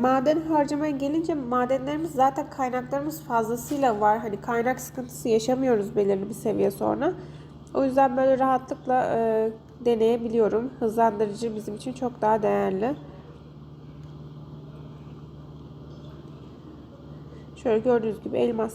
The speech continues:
gelince duruyorum. Sonra tekrar ücretsiz yenileme. Şöyle araştırma hızlandırıcısı geldi.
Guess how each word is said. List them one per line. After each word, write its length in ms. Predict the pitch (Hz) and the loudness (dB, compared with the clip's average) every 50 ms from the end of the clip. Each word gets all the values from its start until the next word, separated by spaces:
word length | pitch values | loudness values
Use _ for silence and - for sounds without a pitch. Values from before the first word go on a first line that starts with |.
| - - | -6 -4
gelince 440 | 262 240 220 208 214 240 262 247 - | -2 0 0 0 0 -2 -2 -2 -2
duruyorum. 480 | 240 208 214 202 196 185 220 247 - - - - - - - - - - - - - - - - - - - - - - - - - - - - - - - - - - - - - - - - - - - - - - - - - - - - - - - - - - - - - - - - - - - - - - - - - - - - - - - - - - - - | 0 2 2 2 2 2 0 -2 -4 -6 -10 -16 -18 -18 -20 -20 -20 -20 -18 -18 -18 -18 -18 -18 -18 -18 -18 -16 -16 -16 -18 -16 -16 -16 -14 -14 -14 -16 -16 -16 -16 -16 -16 -16 -16 -14 -14 -14 -14 -14 -14 -14 -14 -14 -14 -14 -14 -14 -14 -14 -14 -14 -14 -14 -14 -12 -12 -12 -12 -12 -14 -14 -14 -14 -16 -16 -16 -16 -16 -16 -4 -2 -2 -2 -2 -6 -14 -16 -16 -16 -16 -10
Sonra 340 | - - 262 226 220 240 240 | -2 2 2 4 4 2 2
tekrar 320 | - 262 233 - - 214 | 0 -2 -2 -2 -2 0
ücretsiz 600 | 202 202 202 - 214 214 - - - - 233 - - | 0 -2 -2 -2 -2 -4 -4 -4 -8 -10 -6 -2 -2
yenileme. 640 | 107 113 - 220 214 220 220 226 247 262 302 302 311 - - - - - - - - - - - - - - - - - - - 73 76 76 - - 73 73 76 73 76 76 76 73 76 76 73 71 73 73 73 73 73 73 73 73 76 73 - - - - - - - - - - - - - - - - - - - - - - - | 0 0 0 0 0 0 0 0 0 0 0 -2 -4 -6 -12 -16 -18 -18 -18 -18 -18 -18 -18 -16 -16 -16 -16 -16 -18 -18 -18 -18 -18 -18 -18 -18 -16 -16 -16 -16 -16 -16 -16 -16 -16 -16 -18 -18 -18 -16 -16 -16 -16 -16 -16 -16 -16 -16 -16 -16 -16 -16 -16 -16 -16 -18 -18 -18 -18 -18 -18 -18 -16 -16 -16 -16 -16 -16 -16 -16 -10 -4
Şöyle 340 | - 277 226 226 233 240 233 | 0 2 2 4 4 4 4
araştırma 500 | 233 240 233 233 226 - - 233 220 233 | 4 4 4 2 0 -2 -4 -4 -2 -2
hızlandırıcısı 840 | 226 233 214 214 214 208 202 196 196 208 - - - - - - 208 | -2 -2 -2 0 0 0 0 0 -2 -2 -4 -6 -10 -12 -10 -6 -4
geldi. 560 | 196 220 226 - 208 202 202 233 240 254 | -2 0 0 2 0 0 0 0 0 0